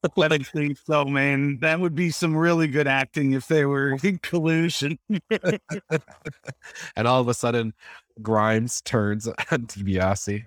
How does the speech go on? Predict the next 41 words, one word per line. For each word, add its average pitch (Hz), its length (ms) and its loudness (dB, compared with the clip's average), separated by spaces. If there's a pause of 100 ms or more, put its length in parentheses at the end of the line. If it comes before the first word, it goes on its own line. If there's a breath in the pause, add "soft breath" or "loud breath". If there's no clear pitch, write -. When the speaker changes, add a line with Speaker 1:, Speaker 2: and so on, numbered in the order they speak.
(140)
Speaker 2:
Okay. 87 240 -8 (680 soft breath)
That 107 140 0
might 110 160 0
be 101 100 -4
Speaker 1:
Because 92 160 -4
Grimes 165 300 -2
doesn't 175 220 -4
wanna 175 180 -2
be 170 100 -4
a 165 60 -2
butler 160 420 -2
anymore, 180 440 -2
so 180 220 -6
he 160 160 -6
makes 156 460 -2
DiBiase 165 760 -2
be 156 140 -2
the 151 100 0
butler 151 320 0
by 156 160 2
laying 151 400 2
down. 147 340 2 (1800)
Speaker 2:
Jeff 113 200 0
Johnson 113 420 0
bringing 107 260 0
the 95 80 -4
heat. 95 260 -2
What 110 160 2
if 113 80 0
Virgil 107 500 0
helps 87 300 -4
L 92 180 -4
A 90 80 -2
Knight 87 260 -6
to 92 80 -12
force 87 280 -6
Ted 90 240 -4
into 87 200 -8
being 85 220 -6
a 85 60 -8
butler? 80 440 -10